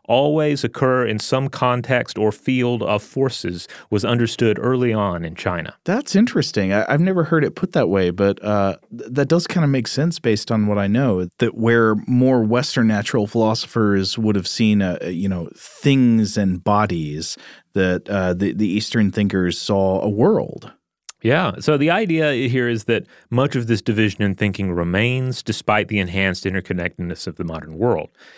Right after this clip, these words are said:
Speaker 1: And, uh, the cool thing is that we can actually test for this, uh, to a certain extent,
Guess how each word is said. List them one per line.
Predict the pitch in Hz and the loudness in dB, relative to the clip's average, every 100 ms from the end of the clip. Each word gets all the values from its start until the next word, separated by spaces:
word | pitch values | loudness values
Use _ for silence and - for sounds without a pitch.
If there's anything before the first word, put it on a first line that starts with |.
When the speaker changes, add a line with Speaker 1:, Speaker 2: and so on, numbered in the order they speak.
| - _ - | -20 _ -2
Speaker 1:
And, | 131 143 131 | 0 2 2
uh, | 127 117 | 2 2
the | 127 | 0
cool | - 180 | 0 0
thing | 226 135 110 | 0 0 0
is | 104 | 0
that | 127 | 0
we | 101 120 | 0 0
can | 120 | 0
actually | 120 - 123 107 | 0 0 2 2
test | - - 294 - | 0 -6 -4 -6
for | - 90 | -6 -4
this, | 82 - - - | -6 -8 -12 -10
uh, | - 92 90 | -6 -4 -2
to | 107 | -2
a | |
certain | 90 101 | -2 -4
extent, | 90 - - 92 - | -4 -6 -4 -4 -6